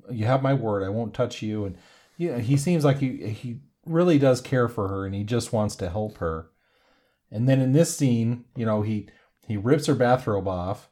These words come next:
and he sees how she reacts to it. And then he's like, "Oh,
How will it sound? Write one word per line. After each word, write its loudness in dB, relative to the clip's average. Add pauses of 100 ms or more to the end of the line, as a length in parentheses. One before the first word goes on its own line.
(140)
and -6
he -6
sees 2
how 0
she -4
reacts -4
to -6
it. -6 (840)
And 0
then 2 (420)
he's -8
like, -4
"Oh, 0